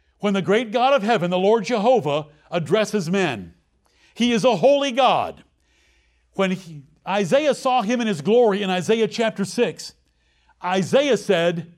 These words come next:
"Woe is me." That's terrifying. Then the Lord said, "Whom shall we send and who will go for us?"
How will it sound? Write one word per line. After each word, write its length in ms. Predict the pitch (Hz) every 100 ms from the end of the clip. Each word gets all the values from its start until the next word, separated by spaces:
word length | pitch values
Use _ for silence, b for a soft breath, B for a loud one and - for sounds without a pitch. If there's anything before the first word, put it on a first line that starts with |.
| _ -
"Woe 460 | 175 214 247 262
is 140 | 269 202
me." 520 | 285 226 90 - _ _ _ _ _ _ _ _ _ _ _ _ -
That's 220 | 147 -
terrifying. 680 | 175 165 127 127 92 76 - _ _ _ _ _ _ _ _ _ -
Then 640 | 127 220 208 147 185 185 - _ _ _ _ _ _ -
the 120 | 160
Lord 280 | 180 196 175
said, 220 | 202 170
"Whom 220 | 175 233
shall 220 | - 220
we 120 | 202
send 340 | 185 - 180 151
and 80 | 143
who 100 | 190
will 140 | 156
go 220 | 147 175
for 220 | 170 139
us?" 360 | 113 85 - -